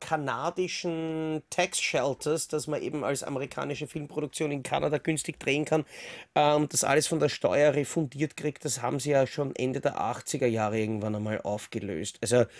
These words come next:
man kann nur philosophieren, vor allem, weil das ja, glaub ich, ein Fake-Trailer war, der eh nur innerhalb von einem Haus spielt. Das heißt,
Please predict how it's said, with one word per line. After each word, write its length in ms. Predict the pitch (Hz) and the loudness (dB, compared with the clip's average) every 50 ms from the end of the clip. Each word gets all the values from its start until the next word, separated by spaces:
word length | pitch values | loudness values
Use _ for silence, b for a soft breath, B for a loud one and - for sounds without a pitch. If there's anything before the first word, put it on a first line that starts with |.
| B B B B B B B B B | B B B B B B B B B
man 160 | - 156 143 | -2 -2 2
kann 340 | - - - 180 190 190 180 | 2 4 4 4 4 4 4
nur 220 | 175 180 185 175 - | 6 6 6 4 4
philosophieren, 720 | - - 151 151 143 - - 143 - - 151 156 147 123 | 2 -2 0 0 0 0 0 -4 -4 -2 -2 0 0 0
vor 160 | - - - | 0 0 2
allem, 200 | 143 151 165 160 | 4 4 4 4
weil 100 | 151 147 | 4 2
das 120 | 147 139 - | 2 2 -2
ja, 80 | 160 - | -4 -4
glaub 200 | - 139 143 160 | -2 -2 0 0
ich, 100 | 156 170 | 0 0
ein 100 | 160 139 | -2 -2
Fake-Trailer 600 | - - 151 151 - - - 160 151 160 170 147 | -2 -2 -4 -4 -4 -4 -2 0 4 4 4 4
war, 80 | 151 147 | 4 2
der 180 | - 156 - | 0 -2 -4
eh 140 | 156 170 185 | -2 -4 0
nur 220 | 180 175 180 175 | 4 4 4 4
innerhalb 400 | 180 170 175 175 143 151 143 139 | 4 2 0 2 2 0 -2 -2
von 140 | - - 143 | -2 -2 -2
einem 340 | 139 139 139 127 120 - - | 0 0 -2 -2 -4 -4 -2
Haus 260 | 127 127 143 175 170 - | 0 2 2 2 2 0
spielt. 540 | - - - - 123 123 127 151 147 - | -4 -6 -6 -6 -6 -6 -6 -6 -8 -8
Das 180 | - 131 - - | -8 -6 -4 -2
heißt, 460 | 135 131 135 135 - - - - - | -2 0 0 0 -2 -2 -4 -8 -18